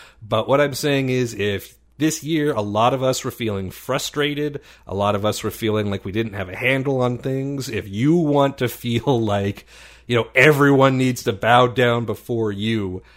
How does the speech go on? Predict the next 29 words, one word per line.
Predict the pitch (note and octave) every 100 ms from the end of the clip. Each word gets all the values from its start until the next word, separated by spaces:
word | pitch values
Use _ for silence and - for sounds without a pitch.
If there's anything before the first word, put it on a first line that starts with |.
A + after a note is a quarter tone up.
| _ _
this | G#2+ B2 D3 C#3 -
was | A#2+ G#2+
the | A2+
way | G#2 G#2+ G#2+
to | A2
do | G2 G#2 F2+
it. | E2 - _ _ _ _ _ _ -
And | D#3
it's | F#3+
only | F4 F4+ F4 A#3+
a | G#3 F#3 _ _ _ _
little | F3 F3 F3+ F#3 F#3+ F#3+ E3+ D3
bit | A2 A#2+ A2 -
blasphemous. | G2 F#2 F2 - - F2+ E2+ E2+ - - _ _ _ _ - B2 -
Um, | A2 G#2 G2 F#2+ - _ _ _ _ _ _ _ _ _ _ G#3+
you | B3
know, | D#3 C3
they, | C#3
they | D3 - F3+
changed | F3 G#3 F#3+ F3+
some | D#3+
terms | D3 - D3+ C3 B2+
around | B2+ C3 C3+ A#2+ A2+ G#2+
and | A2 A2+
stuff, | - A2 G#2+ G2+
so | - A2
it's | G#2+ A#2+
okay. | G#2 F#2 - A2+ F2+ F2 F2 _ _ _ _
But | - G#2+ G2 F#2+